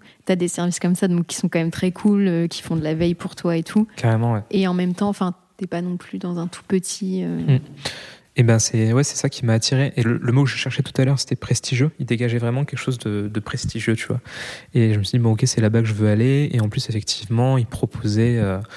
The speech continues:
Speaker 2: euh, des, euh, des, des dispositifs pour aider les experts comptables, euh,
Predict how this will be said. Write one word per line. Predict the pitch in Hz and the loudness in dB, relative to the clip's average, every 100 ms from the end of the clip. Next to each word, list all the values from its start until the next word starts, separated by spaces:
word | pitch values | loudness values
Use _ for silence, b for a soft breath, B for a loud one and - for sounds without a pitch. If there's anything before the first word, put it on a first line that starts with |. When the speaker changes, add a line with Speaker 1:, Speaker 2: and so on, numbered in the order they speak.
| B B B | B B B
Speaker 2:
euh, | - - - - | -4 -2 -2 -4
des, | - - - - | -2 -2 -2 -2
euh, | - - - - - - 76 - | -4 -4 -6 -6 -6 -6 -8 -4
des, | 143 117 | -2 -2
des | 120 120 104 | 0 2 2
dispositifs | 107 - 107 104 139 | 0 0 0 2 0
pour | - 113 110 | 0 2 4
aider | 110 | 4
les | 117 101 | 2 0
experts | 107 - 113 | -2 -4 -4
comptables, | 117 - 113 107 | -4 -2 0 0
euh, | 110 - | 0 0